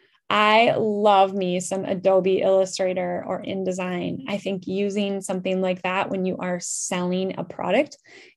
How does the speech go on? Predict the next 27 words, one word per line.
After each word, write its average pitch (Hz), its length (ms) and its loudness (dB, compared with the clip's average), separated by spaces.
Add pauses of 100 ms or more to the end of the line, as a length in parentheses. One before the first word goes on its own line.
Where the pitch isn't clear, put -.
is 202 400 6 (160)
fabulous 170 800 -4
and 180 480 -4
great 170 440 -2
and 208 560 -2
needed. 175 520 -6 (640)
But 208 120 -6
for 233 120 -2
me, 277 560 4
in 196 120 -6
my 226 120 -4
small 269 220 0
business 262 400 0
right 220 180 -6
now, 240 420 -2 (240)
using 240 340 4
Canva 180 540 -2
is 175 180 -8
super 180 280 -4
simple. 170 540 -2 (280)
There 202 260 6
are 196 220 0 (600)
tons 233 460 -2
of - 120 -6
trainings 185 420 -2
out 190 160 0
there 180 340 0